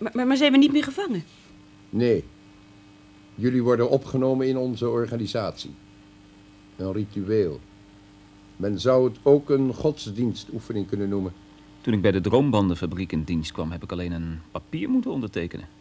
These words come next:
Speaker 2: De Alimpex is een organisatie die met geen enkel ander op aarde te vergelijken is.
Speaker 1: Op aarde?
Speaker 2: Ja.
Speaker 1: En buiten de aarde?
Speaker 2: Buiten de aarde.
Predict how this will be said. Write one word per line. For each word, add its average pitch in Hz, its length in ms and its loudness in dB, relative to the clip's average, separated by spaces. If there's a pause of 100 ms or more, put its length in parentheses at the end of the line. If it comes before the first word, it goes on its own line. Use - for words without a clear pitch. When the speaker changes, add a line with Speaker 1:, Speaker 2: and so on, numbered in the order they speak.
(120)
Speaker 2:
De 117 220 0
Alimpex 139 720 2
is 123 160 -2
een 131 120 -2
organisatie 127 840 -4
die 123 140 -4
met 123 280 -4
geen 135 280 -4
enkel 147 440 2
ander 143 300 2
op 135 160 0
aarde 131 220 0
te 120 120 -8
vergelijken 127 580 -4
is. 110 140 -2
Speaker 1:
Op 202 320 -6
aarde? 240 440 -10 (360)
Speaker 2:
Ja. 117 380 2
Speaker 1:
En 196 300 -2
buiten 240 340 -2
de 285 100 -6
aarde? 285 300 -8 (760)
Speaker 2:
Buiten 92 240 -4
de 92 60 -6
aarde. 85 200 -6